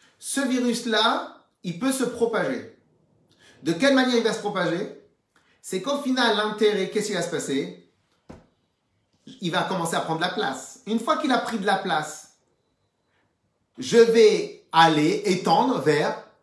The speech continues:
qui va me donner le plus satisfaction et qui va me donner le plus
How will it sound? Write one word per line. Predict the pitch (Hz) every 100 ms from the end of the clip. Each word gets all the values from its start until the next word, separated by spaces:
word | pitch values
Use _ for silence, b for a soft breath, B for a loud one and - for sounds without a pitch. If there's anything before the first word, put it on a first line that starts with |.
| _ _ _ _
qui | - 285
va | 269 254 233
me | 233 202
donner | 226 220 208 226 285 349 - - _ _ _ _ -
le | 147 175
plus | 170 220 294 - -
satisfaction | - - 165 170 - 160 - 165 196 269 B B -
et | 170
qui | 262
va | 277 240
me | 226
donner | 214 214 214 233 226 - -
le | 165 196 -
plus | 214 247 381 - - -